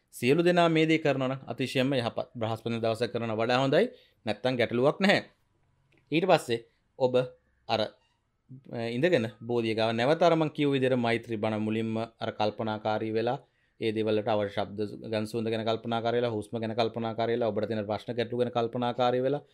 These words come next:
යහපත් දේ ගැන කල්පනාකාරී වෙලා ඊට පස්සේ මෛත්‍රී භාවනාව කරලා ඔබ ගෙදර එන්න. ගෙදර ඇවිල්ලා අර හැමදාම උදේට ඒ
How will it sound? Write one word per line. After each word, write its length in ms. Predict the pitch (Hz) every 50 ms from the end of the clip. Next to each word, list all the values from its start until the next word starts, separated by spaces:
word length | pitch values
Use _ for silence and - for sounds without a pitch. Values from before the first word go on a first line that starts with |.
| _ _ _ _
යහපත් 340 | 107 104 113 110 - 120 110
දේ 120 | 110 117 117
ගැන 140 | 117 117
කල්පනාකාරී 540 | 117 113 107 - 120 120 113 117 113 117 123
වෙලා 140 | 147 185 180
ඊට 140 | 151 131 135
පස්සේ 240 | 123 - - 143 123
මෛත්‍රී 360 | 113 110 110 107 _ 117 113
භාවනාව 360 | 107 107 107 107 104 101 101
කරලා 280 | - 107 107 123 165 185 - _ _ _ _ _ _ _
ඔබ 80 | 151 165
ගෙදර 240 | 170 143 123 113 101
එන්න. 100 | 92 92
ගෙදර 220 | _ 127 135 143
ඇවිල්ලා 320 | 143 135 139 139 165 208 202 - _ _ _
අර 120 | _ - 139
හැමදාම 380 | 147 139 139 135 139 139 139 135
උදේට 280 | 131 131 131 131 131 185 190 - _ _ _ _ _
ඒ 180 | 135 135 131